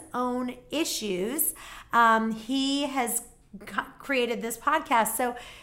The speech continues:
tell, you're, you're so open about your personal health journey. Can you just kinda walk our listeners, for those who aren't familiar with your story,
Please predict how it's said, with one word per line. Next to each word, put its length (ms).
tell, 380
you're, 300
you're 200
so 360
open 320
about 360
your 120
personal 460
health 340
journey. 420
Can 200
you 120
just 240
kinda 260
walk 540
our 180
listeners, 640
for 200
those 340
who 120
aren't 300
familiar 480
with 180
your 100
story, 460